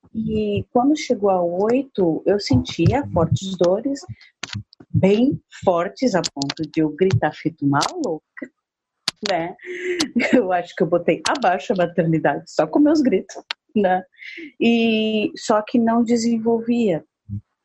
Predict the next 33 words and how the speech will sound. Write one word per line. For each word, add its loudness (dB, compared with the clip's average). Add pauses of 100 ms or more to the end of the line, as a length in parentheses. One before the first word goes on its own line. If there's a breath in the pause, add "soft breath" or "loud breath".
Eu 4
não, 2
não, 2
não, 2
não 2
tinha, -2 (120)
tinha -2
dor, 0
mas -2
não 0
tinha -2
a -12
questão -6
da 0
expulsão. -4 (420 soft breath)
Aí 0
a 0
Maria 0
Clara, 0 (180)
eu -2
tava 0
tendo 0
sofrimento -2 (100)
fetal, -2 (360)
o -6
batimento 0
cardíaco 2
dela 2
chegou 0
a 4
duzentos -4
batimentos -4
por, -4